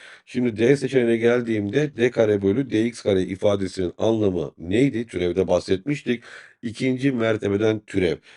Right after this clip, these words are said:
Şimdi bu ifadenin birinci mertebesi, e, bana neyi verecek?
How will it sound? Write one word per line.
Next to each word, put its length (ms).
Şimdi 360
bu 80
ifadenin 640
birinci 400
mertebesi, 680
e, 320
bana 180
neyi 260
verecek? 420